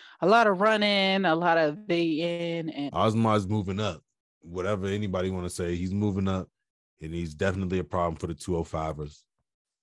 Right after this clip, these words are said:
Speaker 2: So be on the lookout for Osmond.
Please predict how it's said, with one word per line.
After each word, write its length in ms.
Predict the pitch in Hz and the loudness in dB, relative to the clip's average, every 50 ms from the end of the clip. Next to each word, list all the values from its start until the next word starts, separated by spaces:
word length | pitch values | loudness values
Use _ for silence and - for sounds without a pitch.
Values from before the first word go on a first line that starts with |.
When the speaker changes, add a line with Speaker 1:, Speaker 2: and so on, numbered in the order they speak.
| _ _ | _ _
Speaker 2:
So 400 | - - 78 73 73 71 67 69 _ _ _ _ _ _ _ _ _ _ - | -16 -12 -10 -10 -10 -10 -12 -16 _ _ _ _ _ _ _ _ _ _ -8
be 80 | 87 | -6
on 120 | 90 92 90 | -4 -4 -2
the 60 | 90 | -2
lookout 340 | 92 92 92 87 90 87 78 | -2 -2 -2 -2 -2 -4 -2
for 80 | 90 78 | -4 -4
Osmond. 600 | 80 80 80 78 76 82 78 76 76 73 73 | -4 -4 -4 -4 -6 -6 -8 -6 -6 -8 -10